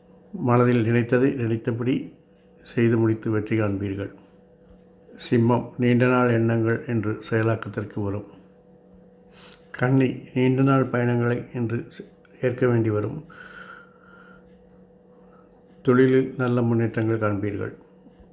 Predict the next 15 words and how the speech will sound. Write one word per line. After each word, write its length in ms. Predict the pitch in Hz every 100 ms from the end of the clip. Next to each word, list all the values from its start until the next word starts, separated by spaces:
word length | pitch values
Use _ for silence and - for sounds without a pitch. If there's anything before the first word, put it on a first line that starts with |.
| -
துலாம், 340 | - 113 117 - - - - - - - _ -
தொழிலில் 440 | 127 123 127 127 143
எதிர்ப்புகளை 520 | 123 120 123 127 123 117
மீறி 280 | 117 117 131 -
இன்று 260 | 120 113
வெற்றிகளை 440 | 110 110 120 113 107
குவிப்பீர்கள். 680 | 107 107 107 110 101 101 - - - - - - - - - -
விருச்சிகம், 520 | 127 113 - 123 - - - - - -
தெளிவான 360 | - 127 123 127 123
திட்டங்கள் 520 | 123 - 123 123 113
மூலம் 280 | 113 123 -
தொழிலில் 460 | - 117 117 120 123
உங்கள் 280 | 120 113 107
செல்வாக்கை 440 | 117 113 117 113 107
நிலைநிறுத்துவீர்கள். 880 | 110 113 107 107 107 101 98 101